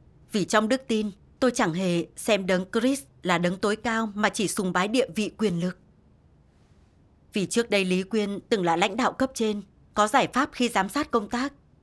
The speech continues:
nên tôi nghĩ rằng chị ấy biết lẽ thật, nên đã coi trọng, ngưỡng mộ chị. Nên khi làm việc với chị ấy,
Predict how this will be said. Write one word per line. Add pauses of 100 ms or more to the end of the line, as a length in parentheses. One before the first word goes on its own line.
nên
tôi
nghĩ
rằng
chị
ấy
biết
lẽ
thật, (640)
nên
đã
coi
trọng,
ngưỡng
mộ
chị. (1200)
Nên
khi
làm
việc
với
chị
ấy,